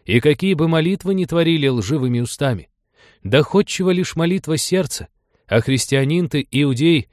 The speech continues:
или мусульманин, не так и важно». «Возможно, ты прав», согласился Семен. «Однако мне придется покинуть тебя, добрый человек.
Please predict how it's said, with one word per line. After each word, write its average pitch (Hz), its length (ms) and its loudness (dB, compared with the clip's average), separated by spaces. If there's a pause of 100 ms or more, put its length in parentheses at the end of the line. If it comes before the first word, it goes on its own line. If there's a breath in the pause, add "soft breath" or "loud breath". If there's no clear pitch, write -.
или 123 200 2
мусульманин, 139 720 -2 (320)
не 196 100 0
так 208 240 0
и - 20 4
важно». 185 420 2 (640)
«Возможно, 92 560 -4
ты 139 140 0
прав», 101 400 0 (200)
согласился 104 640 -2
Семен. 98 340 -4 (460 soft breath)
«Однако 117 460 0
мне 135 180 2
придется 131 460 -2
покинуть 143 480 -4
тебя, 131 240 0
добрый 98 300 0
человек. 85 480 -8